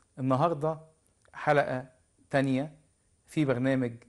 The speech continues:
في بيتنا مدرسة، والحلقة التانية دي بنستكمل فيها اللي احنا بدأناه في الحلقة السابقة اللي كنا بنتكلم فيه عن تخصص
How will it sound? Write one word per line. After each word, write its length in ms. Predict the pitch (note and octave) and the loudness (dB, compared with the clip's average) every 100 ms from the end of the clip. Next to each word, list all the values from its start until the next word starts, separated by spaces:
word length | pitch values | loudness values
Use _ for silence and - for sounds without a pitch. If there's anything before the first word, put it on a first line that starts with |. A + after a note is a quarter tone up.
| - | -14
في 180 | - C#3+ | -6 -2
بيتنا 460 | B2 A#2+ C3+ A#2 | 0 0 -2 -2
مدرسة، 480 | A#2+ A#2 C3 C3+ D#3 - _ _ _ _ _ _ _ - | -4 0 0 0 -10 -14 _ _ _ _ _ _ _ -8
والحلقة 340 | B2 F#3+ G#3+ | 0 2 2
التانية 240 | F#3 G3 | 0 -2
دي 160 | E3+ F#3+ | -4 -4
بنستكمل 680 | D#3 C#3+ - F#3+ F#3 D3+ A#2+ | -4 -6 -2 -2 -2 -6 -6
فيها 460 | E3+ E3+ D3 D#3 - _ _ _ - | -6 -4 -4 -8 -12 _ _ _ -8
اللي 180 | A#2+ E3 | -2 -2
احنا 420 | D#3 D#3+ D#3 D#3 - - | -2 -4 -4 -6 -18 -8
بدأناه 520 | B2 A#2+ C#3 C3+ D3+ | -2 0 0 0 0
في 120 | C3 C3 | -2 -6
الحلقة 600 | A#2 D#3 C#3+ C#2+ - - | -2 0 0 -2 -4 -8
السابقة 640 | - B2 B2+ D3+ D3 D3 - _ - | 0 2 2 2 2 0 -10 _ -10
اللي 140 | A#2+ B2 | -4 -2
كنا 280 | F3 E3+ | -2 -2
بنتكلم 480 | C#3 B2+ - D3 C3+ | -2 -2 -2 -2 -2
فيه 240 | A2 D3 C#3 | -4 -4 -4
عن 180 | B2 | -4
تخصص 680 | A#2+ - C#3 - C3+ - - | -8 -2 -2 -2 -8 -8 -12